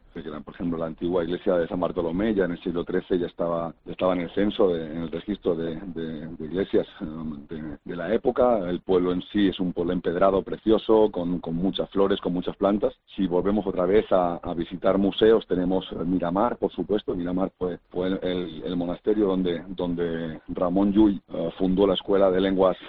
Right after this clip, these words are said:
eh, en, en mil doscientos, eh, treinta y nueve. Entonces, eh,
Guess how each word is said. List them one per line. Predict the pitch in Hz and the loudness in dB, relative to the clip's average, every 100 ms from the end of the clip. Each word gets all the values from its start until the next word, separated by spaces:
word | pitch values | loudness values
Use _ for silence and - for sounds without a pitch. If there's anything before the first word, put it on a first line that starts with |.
| - | -14
eh, | - 82 85 82 82 - _ - | -10 -8 -6 -8 -12 -16 _ -14
en, | 82 78 78 71 | -10 -8 -8 -8
en | 87 | -4
mil | 95 95 | -2 -2
doscientos, | 92 92 85 87 82 - _ | -4 -4 -4 -4 -6 -10 _
eh, | - 85 80 78 78 78 | -8 -6 -6 -8 -10 -10
treinta | - 87 85 | -6 -6 -4
y | |
nueve. | 82 113 120 117 | 0 2 2 2
Entonces, | 95 95 95 90 | 0 0 0 0
eh, | 87 82 | -4 -4